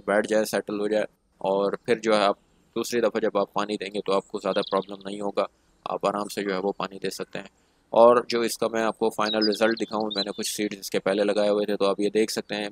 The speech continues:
बीज को फाड़ के जो है वो इसके अंदर से ये प्लांट निकल रहा है और बड़ा ही खूबसूरत plant है, बहुत easily जो है वो आप इसको ग्रो कर सकते हैं। तो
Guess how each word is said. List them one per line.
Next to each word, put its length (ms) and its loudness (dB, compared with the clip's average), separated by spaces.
बीज 220 -2
को 160 0
फाड़ 260 4
के 120 -2
जो 120 0
है 80 2
वो 160 0
इसके 200 -4
अंदर 180 -4
से 160 -8
ये 140 0
प्लांट 280 -2
निकल 240 0
रहा 100 2
है 60 2
और 140 -2
बड़ा 120 6
ही 80 6
खूबसूरत 480 -2
plant 280 -2
है, 80 0
बहुत 260 0
easily 280 0
जो 120 0
है 60 2
वो 160 2
आप 100 0
इसको 200 -6
ग्रो 200 -4
कर 160 -6
सकते 260 -6
हैं। 100 -4
तो 120 -2